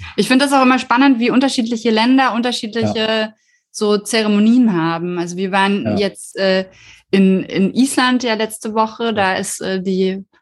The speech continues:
Speaker 1: Folge jetzt auch vor kurzem erschienen. Ähm,
Speaker 2: Hab ich schon gehört. Das
Speaker 1: Yay.
Speaker 2: war eine Hingabe und, ähm,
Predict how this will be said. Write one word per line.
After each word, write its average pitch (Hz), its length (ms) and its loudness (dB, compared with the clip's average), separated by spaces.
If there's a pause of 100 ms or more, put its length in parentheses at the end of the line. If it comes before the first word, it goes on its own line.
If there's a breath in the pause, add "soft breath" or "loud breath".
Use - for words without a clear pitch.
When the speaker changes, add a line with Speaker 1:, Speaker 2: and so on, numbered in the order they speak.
Speaker 1:
Folge 226 380 0
jetzt 208 140 0
auch 202 100 -2
vor - 140 -12
kurzem 214 300 -4
erschienen. 214 580 -2 (440 loud breath)
Ähm, 202 340 4
Speaker 2:
Hab 196 120 0
ich 113 100 -2
schon 143 160 -2
gehört. 120 520 -4 (240)
Das 202 140 2
Speaker 1:
Yay. 294 380 2
Speaker 2:
war 262 280 -2
eine 277 200 4
Hingabe 120 400 2
und, 110 360 -10
ähm, 107 360 -12